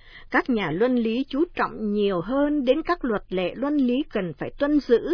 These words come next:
hơn là tới vấn đề đâu là hạnh phúc thật của con người. Chính vì bỏ rơi vấn đề hạnh phúc và quá đặt nặng vấn đề nghĩa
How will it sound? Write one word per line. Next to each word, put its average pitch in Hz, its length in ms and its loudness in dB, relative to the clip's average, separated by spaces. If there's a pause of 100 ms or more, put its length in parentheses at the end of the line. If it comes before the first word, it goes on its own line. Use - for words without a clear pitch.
(300)
hơn 240 220 4
là 208 240 0
tới 220 160 0
vấn 254 280 0
đề 175 300 -2 (260)
đâu 285 180 4
là 233 180 4
hạnh 196 200 -4
phúc - 200 -4 (100)
thật 196 160 -4 (100)
của 143 100 -6
con 269 300 0
người. 185 300 -2 (760)
Chính 269 180 6 (100)
vì 240 120 6
bỏ 180 240 -2
rơi 285 220 0
vấn 302 220 0
đề 214 120 2
hạnh 190 240 -6 (120)
phúc 320 160 -6 (280)
và 175 100 -6
quá 226 320 -2
đặt 196 160 -6
nặng 170 320 -4
vấn 233 220 0
đề 190 160 2
nghĩa 175 240 -2